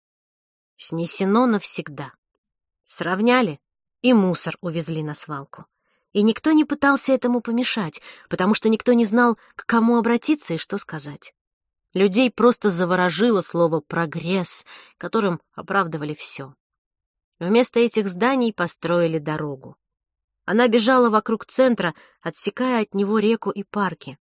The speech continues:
загоняя пешеходов под землю в вонючие переходы, где телекамеры, поставленные для того, чтобы охранять людей, следили за их беспорядочным передвижением.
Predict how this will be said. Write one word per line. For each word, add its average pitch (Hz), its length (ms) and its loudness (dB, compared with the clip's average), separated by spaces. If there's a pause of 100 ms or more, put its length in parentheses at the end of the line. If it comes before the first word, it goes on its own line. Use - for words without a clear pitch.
(340)
загоняя 214 500 4
пешеходов 220 580 0
под 208 160 -2
землю 185 420 4
в 147 140 -8
вонючие 196 540 0
переходы, 202 600 0 (400)
где 180 220 0
телекамеры, 180 680 0
поставленные 170 800 0
для 165 180 -4
того, 180 240 2
чтобы 170 300 -2
охранять 175 500 -2
людей, 180 420 2 (420)
следили 190 540 -2
за 165 180 -2
их 165 140 -2
беспорядочным 160 920 -8
передвижением. 139 920 -14